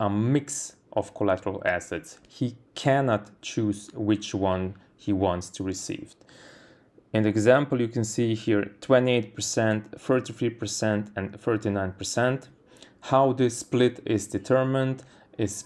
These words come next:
based on the outside debt for each collateral market.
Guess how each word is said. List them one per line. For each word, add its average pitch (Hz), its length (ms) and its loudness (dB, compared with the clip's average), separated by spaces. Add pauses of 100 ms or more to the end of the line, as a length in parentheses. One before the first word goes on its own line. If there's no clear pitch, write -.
based 113 440 0 (100)
on 101 200 0
the 101 140 -2 (120)
outside 117 800 2 (320)
debt 104 380 0 (340)
for - 240 -8
each 101 280 -2
collateral 92 420 -2
market. - 580 -8